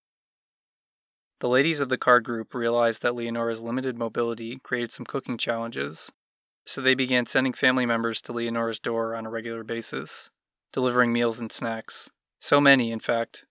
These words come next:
that Stefan rarely needed to acquire groceries anymore.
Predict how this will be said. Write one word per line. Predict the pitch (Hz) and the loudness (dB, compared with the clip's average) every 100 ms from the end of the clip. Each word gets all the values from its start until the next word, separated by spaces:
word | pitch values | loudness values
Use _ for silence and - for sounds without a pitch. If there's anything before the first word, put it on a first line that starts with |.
| - | -4
that | 127 | 2
Stefan | - 131 - 123 117 | 4 4 4 2 4
rarely | 120 123 123 | 4 4 2
needed | 120 117 - | 0 -4 -4
to | 123 | -6
acquire | - 123 113 | 0 0 0
groceries | 117 113 - 117 | -4 -6 -6 -6
anymore. | 120 117 120 123 135 | -8 -10 -6 -4 -4